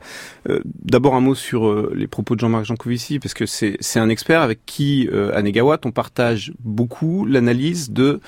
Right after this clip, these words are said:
la nécessité de réduire la consommation, euh, d'énergie. Et puis, on a une divergence de fond,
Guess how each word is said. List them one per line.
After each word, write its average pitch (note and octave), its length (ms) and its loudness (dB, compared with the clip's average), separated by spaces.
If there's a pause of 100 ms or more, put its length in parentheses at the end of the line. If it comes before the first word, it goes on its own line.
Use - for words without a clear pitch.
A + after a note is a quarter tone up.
(340)
la A2+ 100 4
nécessité A2+ 640 2
de B2+ 140 0
réduire B2 600 0 (400)
la A#2 100 2
consommation, A#2+ 720 2
euh, A2+ 280 2
d'énergie. A2 480 2
Et F#2 40 -2
puis, - 160 -4
on B2 140 6
a G#2+ 60 2
une G2+ 100 2
divergence A#2 540 0
de G#2 100 -4
fond, B2 300 -4